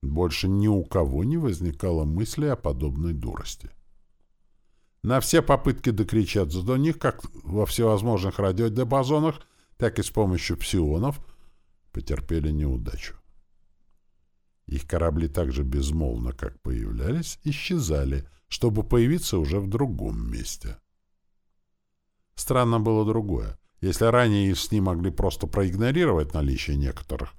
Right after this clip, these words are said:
артефактов древних, то теперь в буквальном смысле этого слова выметали всё подчистую. Возможно, это было связано с тем, что в последнее время в их системах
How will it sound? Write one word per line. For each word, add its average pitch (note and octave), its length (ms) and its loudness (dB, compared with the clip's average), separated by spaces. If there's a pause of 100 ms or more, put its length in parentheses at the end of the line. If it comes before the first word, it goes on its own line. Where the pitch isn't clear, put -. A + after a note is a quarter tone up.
(120)
артефактов - 760 -4
древних, A1+ 540 -2 (680)
то D2 100 -4
теперь C3+ 340 2
в G2 80 2
буквальном C#3 560 4
смысле A#2+ 400 2
этого G#2+ 260 2
слова C#3+ 440 4
выметали G#2 520 2
всё - 280 0
подчистую. - 840 -4 (1700)
Возможно, C3 680 2
это C3 220 0
было A2+ 260 0
связано G2 500 0
с - 80 -8
тем, D3 180 -2
что - 160 -6
в D2+ 60 -10
последнее E2+ 600 -2
время G#2 320 -2
в D2+ 180 -4
их D#2 100 -6
системах - 600 -4